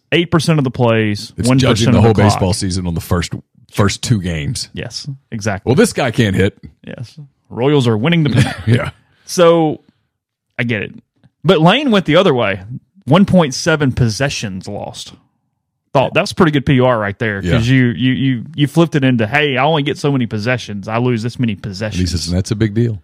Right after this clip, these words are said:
Speaker 1: Yeah.
Speaker 2: 'Cause in his world, he's thinking, "That's, that's fourteen points, ten points."
Speaker 1: This is not a good rule for Ferentz at Iowa at all. Should have renegotiated that contract
Speaker 2: <laughs>
Speaker 1: number after the, after the rule change.
Speaker 2: Yeah, yeah.
Speaker 1: This is not good.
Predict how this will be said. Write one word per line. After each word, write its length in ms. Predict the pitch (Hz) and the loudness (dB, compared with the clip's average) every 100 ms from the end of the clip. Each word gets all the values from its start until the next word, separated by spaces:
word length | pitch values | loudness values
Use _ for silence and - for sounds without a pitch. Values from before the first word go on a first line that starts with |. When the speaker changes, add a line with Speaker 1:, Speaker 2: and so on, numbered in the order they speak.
| _ _ _ _ _ - | _ _ _ _ _ -16
Speaker 1:
Yeah. 240 | - - 107 _ _ _ _ _ _ _ _ _ _ _ - | -12 -12 -14 _ _ _ _ _ _ _ _ _ _ _ -6
Speaker 2:
'Cause 140 | 139 | -2
in 60 | 147 | 0
his 180 | 127 | 0
world, 180 | 117 92 | 2 0
he's 140 | 90 85 | 0 -4
thinking, 180 | 95 | -4
"That's, 200 | 85 135 - _ _ _ _ | -4 -4 -8 _ _ _ _
that's 100 | - | -10
fourteen 340 | - 95 90 87 | -2 0 0 -2
points, 380 | 165 190 - - - | -2 -6 -8 -10 2
ten 160 | 123 | 2
points." 340 | 120 170 - - _ _ _ _ _ | 2 -4 -6 -18 _ _ _ _ _
Speaker 1:
This 100 | 214 | -2
is 100 | 185 | 0
not 280 | 113 127 156 | 2 4 2
a 40 | |
good 300 | 123 123 113 101 _ | 2 2 0 -4 _
rule 280 | - 120 117 | 0 2 2
for 200 | 104 92 87 _ _ _ _ _ _ _ _ _ - | 0 -6 -8 _ _ _ _ _ _ _ _ _ -2
Ferentz 340 | 113 110 95 | 2 2 -2
at 60 | 92 | -6
Iowa 340 | 95 92 90 | -6 -6 -8
at 80 | 98 | -8
all. 380 | 98 95 98 _ _ _ _ _ _ _ _ | -6 -6 -8 _ _ _ _ _ _ _ _
Should 160 | - 147 | 0 2
have 80 | |
renegotiated 640 | 123 127 110 113 - 107 101 | 4 2 0 -2 -2 -4 -4
that 120 | 101 | -6
contract 600 | 110 110 95 104 101 - 101 - | -4 -2 0 -2 -4 -4 -8 -6
Speaker 2:
<laughs> 160 | - | -6
Speaker 1:
number 320 | 117 113 104 104 | -2 -2 -2 0
after 300 | 110 - 107 | -2 -2 -6
the, 120 | - | -2
after 180 | 117 107 | -2 0
the 80 | 107 | -2
rule 240 | 107 113 | 0 0
change. 340 | 104 104 98 98 | 0 0 0 0
Speaker 2:
Yeah, 340 | 101 90 107 80 _ _ | 0 0 -4 -8 _ _
yeah. 140 | - 92 | -8 -6
Speaker 1:
This 120 | 101 | -4
is 80 | 117 | -4
not 220 | 113 - | -4 -4
good. 320 | 110 107 98 | -2 -4 -4